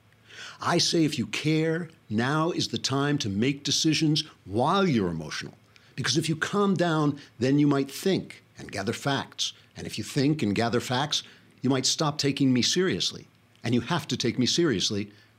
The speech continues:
because I'm in Hollywood and I have a serious face. There are others among you who probably say, "Well, we have a constitution and we should probably follow the law set down in our constitution."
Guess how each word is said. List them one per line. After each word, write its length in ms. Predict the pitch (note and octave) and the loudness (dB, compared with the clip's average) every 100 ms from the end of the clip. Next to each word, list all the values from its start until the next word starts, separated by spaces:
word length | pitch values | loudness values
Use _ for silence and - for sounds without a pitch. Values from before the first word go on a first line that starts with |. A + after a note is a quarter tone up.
| - | -10
because 240 | A2+ A#2+ | -4 -2
I'm 180 | G#2+ A2 | 0 0
in 80 | G#2 | 0
Hollywood 480 | C3+ C3+ F2 C#2 - _ _ _ | 0 0 -2 -6 -18 _ _ _
and 80 | E2+ | -14
I 40 | E2+ | -10
have 120 | F2+ | -4
a 40 | |
serious 400 | - A#2+ G2+ F2 | -2 -2 -2 -4
face. 380 | - G2 D2 - - _ _ _ _ _ _ - - - - | -4 -6 -8 -12 -14 _ _ _ _ _ _ -20 -14 -14 -6
There 100 | D#3+ | 0
are 100 | F#3 | 0
others 280 | G#3 A#3 F#3+ | 2 2 4
among 260 | F3+ D#3+ D#3 | 4 6 6
you 180 | D3 C#3 | 6 4
who 140 | A#2 | 0
probably 420 | - C#3 B2 C3+ | 0 0 2 2
say, 240 | A#2+ B2+ B2+ | 2 2 2
"Well, 500 | A2+ D3 C3+ - - | 2 0 0 -2 -4
we 120 | C#3+ | 0
have 100 | B2 | 0
a 40 | A#2 | -2
constitution 840 | - C3+ B2 A2+ - D#3 - F2+ - - - | -2 0 0 -2 0 0 2 -2 -8 -14 -2
and 100 | A#2+ | 2
we 60 | |
should 200 | D#3+ B2+ | 2 0
probably 280 | - C#3 A2+ | -2 0 0
follow 320 | - D3+ C#3 | 0 2 2
the 140 | G#2+ G#2+ | 2 2
law 340 | A#2+ D3+ F#2 | 4 2 2
set 240 | - C3+ - | 0 -2 -2
down 240 | C3 A#2+ | 0 2
in 80 | G#2 | 0
our 120 | F#2+ | -2
constitution." 760 | - B2+ - F2+ D#3 E3+ E2 | -2 -2 -2 -2 0 0 -2